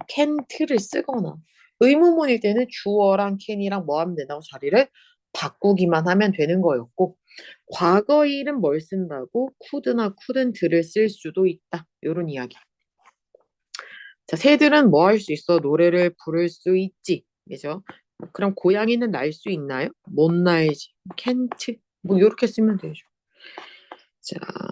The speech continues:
아, 대답을 해보래. 버-, 뭐야, 새는 노래할 수 있냐? 그럼 yes.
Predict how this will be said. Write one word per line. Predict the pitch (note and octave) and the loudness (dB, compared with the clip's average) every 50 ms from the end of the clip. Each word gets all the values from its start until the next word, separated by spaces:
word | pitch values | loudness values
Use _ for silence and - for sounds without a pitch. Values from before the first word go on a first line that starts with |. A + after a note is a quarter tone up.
| - - G1+ G1+ G1+ G1+ - - _ _ - | -10 -8 -6 -6 -6 -8 -12 -16 _ _ -2
아, | - G2 B2 C3+ C3+ - _ _ _ | 0 2 2 2 2 -2 _ _ _
대답을 | - D#3+ D#3+ E3+ A3+ A3 G#3 F#3+ G3+ A3+ | 2 4 4 4 4 4 4 4 4 4
해보래. | B3 B3+ A3 A3 E3+ - - _ _ _ _ _ _ _ _ _ _ _ _ _ _ _ _ _ _ _ _ | 4 4 2 0 -2 -4 -8 _ _ _ _ _ _ _ _ _ _ _ _ _ _ _ _ _ _ _ _
버-, | - - E3 D#3+ D3+ | -6 -4 -2 -2 -2
뭐야, | - D#3 D3 C3 | -4 -6 -6 -8
새는 | - - A#3 B3+ B3+ C4 C#4 C4+ A3 | -6 -4 -2 -2 0 0 0 0 0
노래할 | E3 D#3+ E3+ F#3 F3+ F3 F3 | 0 0 0 0 0 0 -2
수 | F3 - - | -4 -6 -6
있냐? | G#3 E3+ D#3 C#3+ C#3+ D3 F#3+ A3+ A3+ | -6 -6 -6 -6 -8 -8 -8 -8 -8
그럼 | A3 - F#3+ G3 F#3 | -8 -6 -4 -2 -2
yes. | E3+ D3+ D3 C3+ C#3 - - - - - - F#3+ E3 - | -2 -4 -6 -8 -8 -10 -14 -18 -4 2 2 2 2 2